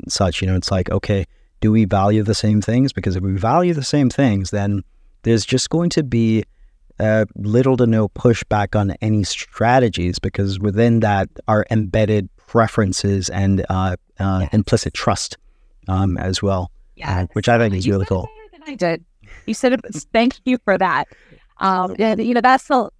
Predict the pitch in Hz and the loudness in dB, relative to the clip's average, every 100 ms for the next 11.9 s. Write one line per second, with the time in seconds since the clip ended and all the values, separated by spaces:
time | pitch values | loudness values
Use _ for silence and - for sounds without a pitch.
0 | - 214 240 269 262 247 226 208 196 208 | -2 0 2 2 2 2 2 0 -2 -6
1 | 202 180 190 196 196 175 180 180 185 190 | -6 -2 0 -2 -6 -8 -8 0 0 0
2 | 196 180 - 196 185 175 170 - - 220 | 0 -4 -2 -2 0 0 -2 -6 -2 -2
3 | - - 165 - - - 113 - - _ | -2 -8 -8 -8 -16 -10 -10 -10 -16 _
4 | _ 196 214 254 294 240 214 196 - 226 | _ 0 2 4 4 2 -2 -4 -6 -4
5 | 233 220 214 196 185 175 170 - 165 - | -2 -2 -2 -4 -6 -6 -12 -8 -8 -6
6 | 208 202 185 196 180 190 _ 202 185 180 | -6 -2 -2 0 -2 -4 _ 0 0 -4
7 | 185 175 - 185 170 _ _ 208 214 226 | -2 -2 -2 -6 -8 _ _ 0 2 2
8 | 233 196 185 - _ - 220 226 233 - | 2 0 -2 -6 _ -2 0 2 2 0
9 | 196 214 208 190 165 - 220 220 - 208 | -2 0 0 -2 -2 -4 -2 -2 0 0
10 | 208 208 208 208 - _ 202 208 208 208 | 2 2 0 -4 -10 _ 0 4 4 2
11 | 208 202 202 202 214 220 190 190 | 0 0 0 0 -2 -2 0 2